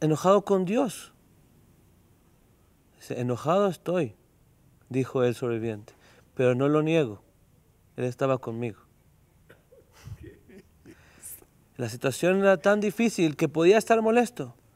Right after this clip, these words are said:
pero ¿cómo me voy a pelear con él? No puedo pelear con él, él es Dios. Yo lo necesito para sobrevivir.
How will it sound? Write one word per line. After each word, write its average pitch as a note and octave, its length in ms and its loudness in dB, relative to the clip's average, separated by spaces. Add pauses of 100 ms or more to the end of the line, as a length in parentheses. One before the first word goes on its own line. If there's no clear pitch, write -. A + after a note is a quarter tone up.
(260)
pero D#3+ 160 2
¿cómo A3 240 4
me G#3 80 4
voy G3+ 160 4
a G#3 120 6
pelear G3 360 0
con G3+ 200 -2
él? F#3 200 0 (560)
No G#3 160 2
puedo E3+ 200 0
pelear C3+ 340 -2
con C3 180 -6
él, B2+ 180 -6 (220)
él D3 140 0
es D#3 80 -4
Dios. C4 420 -6 (1200)
Yo D3 140 2
lo G#3+ 120 4
necesito A3 540 0
para F#3 220 0
sobrevivir. A2+ 720 -6